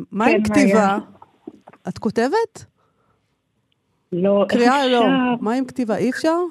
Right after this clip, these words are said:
Speaker 1: אולי צריך,
Speaker 2: כתיבה
Speaker 1: אולי את
Speaker 2: עוד
Speaker 1: צריכה.
Speaker 2: פחות.
Speaker 1: עוד פחות.
Speaker 2: כתיבה עוד פחות, כתיבה עוד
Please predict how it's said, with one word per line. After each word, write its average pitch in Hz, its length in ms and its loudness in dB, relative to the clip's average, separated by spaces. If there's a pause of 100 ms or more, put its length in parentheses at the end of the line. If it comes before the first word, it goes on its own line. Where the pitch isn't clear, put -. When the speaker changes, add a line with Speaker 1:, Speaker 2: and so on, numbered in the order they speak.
(240)
Speaker 1:
אולי 180 200 2
צריך, 269 280 -2
Speaker 2:
כתיבה 226 180 2
Speaker 1:
אולי 226 120 4
את 269 40 0
Speaker 2:
עוד 269 80 -2
Speaker 1:
צריכה. 285 400 -2
Speaker 2:
פחות. 247 320 0 (160)
Speaker 1:
עוד 190 140 -6
פחות. 190 320 -6
Speaker 2:
כתיבה 190 300 -2
עוד 208 240 0
פחות, 196 500 -4 (140)
כתיבה 190 280 -10
עוד 170 100 -6